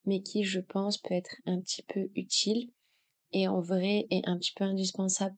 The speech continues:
pour mieux comprendre les prochains épisodes, les épisodes à venir, les prochaines thématiques que je vais aborder. Je me suis mise au lit, ce qui ne m'arrive jamais, jamais, jamais en pleine journée, ou en tout cas très rarement.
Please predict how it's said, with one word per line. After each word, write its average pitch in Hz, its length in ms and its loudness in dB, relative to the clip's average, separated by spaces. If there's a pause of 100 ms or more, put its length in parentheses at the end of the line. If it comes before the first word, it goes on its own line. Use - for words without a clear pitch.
(120)
pour 185 320 -6 (280)
mieux 196 160 2
comprendre 185 380 -2
les 185 120 0
prochains 190 460 -2
épisodes, 190 440 0
les 190 180 0
épisodes 180 320 0
à 175 160 0
venir, 202 300 0
les 190 100 -2
prochaines 180 320 -2
thématiques 180 440 -2
que - 100 -4
je 185 80 -2
vais 185 60 -4
aborder. 185 460 -4
Je - 120 -4
me 196 100 2
suis 190 240 0
mise 196 240 0
au 214 80 2
lit, 190 300 -4
ce - 120 -4
qui - 160 -4
ne 180 220 2
m'arrive 185 400 -2 (220)
jamais, 185 580 -2 (180)
jamais, 175 380 -4
jamais 175 420 -2
en 165 80 -4
pleine 170 280 0
journée, 180 360 0
ou 160 120 -2
en 160 40 -2
tout - 120 -10
cas 175 120 -6
très - 220 -6
rarement. 175 440 -2